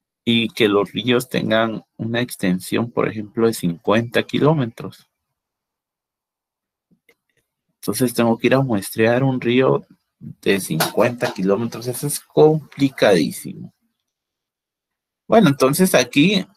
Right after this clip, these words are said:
digamos, lo podemos delimitar. En vez de decir todos los ríos de Guatemala, me puedo enfocar solo en uno y hacer mi estudio solo en uno y luego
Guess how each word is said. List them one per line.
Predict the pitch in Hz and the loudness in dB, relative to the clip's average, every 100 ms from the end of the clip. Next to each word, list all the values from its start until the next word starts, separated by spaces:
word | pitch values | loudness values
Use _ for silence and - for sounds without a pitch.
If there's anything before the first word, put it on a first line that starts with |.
| - | -14
digamos, | 110 117 120 131 151 143 131 | -4 0 2 2 0 0 -2
lo | 127 | -2
podemos | - 107 117 117 | 2 2 2 0
delimitar. | 117 110 104 - - 190 165 - _ _ _ | 0 0 -6 -4 0 0 -2 -12 _ _ _
En | - 90 | -10 -6
vez | 101 107 | -4 -2
de | 104 110 | 0 0
decir | 92 - 113 - _ _ _ _ _ _ _ _ _ - | 0 2 2 0 _ _ _ _ _ _ _ _ _ 0
todos | 107 110 110 | 4 6 6
los | 104 104 | 2 2
ríos | 123 120 85 - - _ _ _ _ - | 0 2 0 -2 -14 _ _ _ _ -6
de | 92 | -4
Guatemala, | 101 92 90 92 90 92 175 196 _ _ _ _ _ | 0 0 0 -4 -2 -2 -2 -6 _ _ _ _ _
me | - 135 190 147 | -10 -2 0 0
puedo | - 110 | 0 0
enfocar | 113 - - 110 | -2 -6 0 0
solo | 147 - 107 110 | 0 -6 -4 -4
en | 160 | -4
uno | 254 220 175 _ _ _ _ _ _ _ _ _ _ _ _ _ _ _ _ | -4 -4 -8 _ _ _ _ _ _ _ _ _ _ _ _ _ _ _ _
y | - 131 | 0 2
hacer | 113 - 117 | 2 0 0
mi | 135 | -2
estudio | 139 139 151 190 | -2 0 2 2
solo | - 101 107 107 | 0 -2 -2 -2
en | 135 | -2
uno | 202 202 - - | -2 -2 -4 -4
y | 117 | -6
luego | 120 117 110 135 160 - | 2 4 6 4 4 0